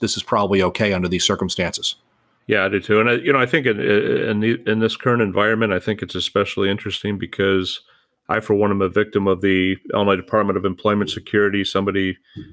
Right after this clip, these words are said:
Speaker 2: uh, tried to get
Speaker 1: I
Speaker 2: my
Speaker 1: had the same
Speaker 2: unemployment,
Speaker 1: thing.
Speaker 2: and, and it, it, I nipped it in the bud, I think, and it's done. But, you know, there's, there's actual fraud going on, and, you know,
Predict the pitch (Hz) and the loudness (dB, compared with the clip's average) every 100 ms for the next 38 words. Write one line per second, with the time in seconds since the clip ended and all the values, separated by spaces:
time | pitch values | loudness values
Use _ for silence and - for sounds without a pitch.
0 | _ - 90 90 92 - 104 98 92 92 | _ -6 -2 0 -2 0 0 0 0 -2
1 | 92 92 110 - 143 117 147 127 - _ | 0 0 0 2 2 4 2 0 -4 _
2 | _ - 98 107 104 98 95 104 98 - | _ -4 -2 0 0 0 0 -2 -2 -2
3 | 92 92 107 - 101 101 92 107 110 104 | -2 0 -2 -2 -4 -2 -2 2 2 2
4 | 85 123 117 120 95 95 87 - 110 113 | 0 0 0 -2 -2 -2 -6 -2 0 2
5 | 107 98 - _ _ _ - 98 98 98 | 2 0 -2 _ _ _ -8 -2 0 2
6 | 98 92 - - 107 104 - - 120 120 | 2 0 -8 -4 0 0 -2 -2 -2 -2
7 | - 107 - 101 101 98 98 98 98 98 | -2 -2 2 2 2 2 2 2 2 0
8 | 95 95 90 _ - 117 87 | -2 -4 -6 _ -4 0 0